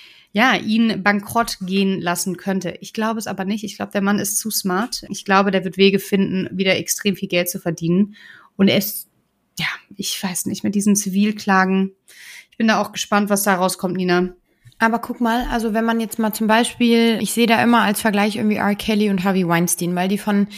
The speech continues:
Speaker 1: Ja.
Speaker 2: ihrer Macht, von ihrem Standing ähnlich waren wie jetzt P. Diddy und beide ja auch wegen ähnlicher Taten vor Gericht standen, ne? Also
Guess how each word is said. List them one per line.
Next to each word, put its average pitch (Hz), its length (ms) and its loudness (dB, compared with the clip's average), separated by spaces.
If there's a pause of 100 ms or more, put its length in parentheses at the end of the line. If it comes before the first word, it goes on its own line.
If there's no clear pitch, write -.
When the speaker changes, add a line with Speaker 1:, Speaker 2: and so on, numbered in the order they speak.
Speaker 1:
Ja. - 140 -6
Speaker 2:
ihrer 190 220 4
Macht, 233 280 2
von 214 160 0
ihrem 196 200 2
Standing 214 440 2
ähnlich 214 340 2
waren 196 220 4
wie 190 100 2
jetzt 180 240 -4
P. - 140 -2
Diddy 180 320 0
und 185 300 -2
beide 220 360 4
ja 202 240 4
auch 190 180 -4
wegen 196 160 2
ähnlicher 208 380 -2
Taten 208 420 -4
vor 196 180 -10
Gericht 175 260 -8
standen, 160 400 -6
ne? 196 160 -2
Also 185 280 -2